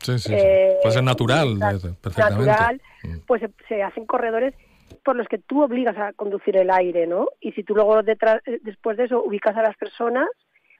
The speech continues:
Speaker 2: pues van a estar en un ambiente más fresco y van a poder disfrutar. Sabes muy bien que en Andalucía, pues, ya se utilizan toldos en las calles, eh, los, esta, estas cosas que tiran agua, eh, hay que seguir buscando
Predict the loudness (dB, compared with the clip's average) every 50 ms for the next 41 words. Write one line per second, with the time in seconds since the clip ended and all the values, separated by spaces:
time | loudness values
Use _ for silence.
0 | _ -2 0 2 2 2 2 0 0 0 0 0 0 0 0 0 0 0 0 0
1 | -2 -2 -4 _ _ _ _ _ -6 -4 -2 -2 -2 -4 -6 -4 -4 -4 -4 -2
2 | 0 2 2 2 2 2 2 0 0 0 -4 -6 -8 -10 -6 0 0 0 0 0
3 | -4 -12 _ _ _ _ _ 0 0 0 2 2 2 2 2 2 0 0 0 0
4 | 0 0 2 0 0 0 -2 -4 -4 -2 0 0 0 0 -4 -8 -8 -8 -8 -8
5 | -8 -6 -4 -4 -4 -4 -2 -2 -2 -2 -2 -4 -4 -6 -4 -4 -4 -6 _ -4
6 | 0 0 2 2 0 0 0 2 2 2 2 0 -2 _ _ _ _ _ _ _
7 | _ -10 -6 -4 -2 0 0 0 -2 -2 -4 -8 -10 -10 -10 -6 -4 -4 -4 -4
8 | _ -12 -12 -8 -6 -6 -8 -6 -6 -8 -8 -6 -6 -6 -6 -2 0 0 0 2
9 | 2 2 2 2 4 4 4 2 2 -2 -8 -20 _ _ _ _ -12 -8 -6 -4
10 | -4 -4 -4 -4 -6 -8 -10 _ _ -8 -4 -4 -4 -2 -2 -4 -4 -4 -4 -6
11 | -6 -6 -6 -8 -6 -4 -2 -2 -2 0 0 0 2 0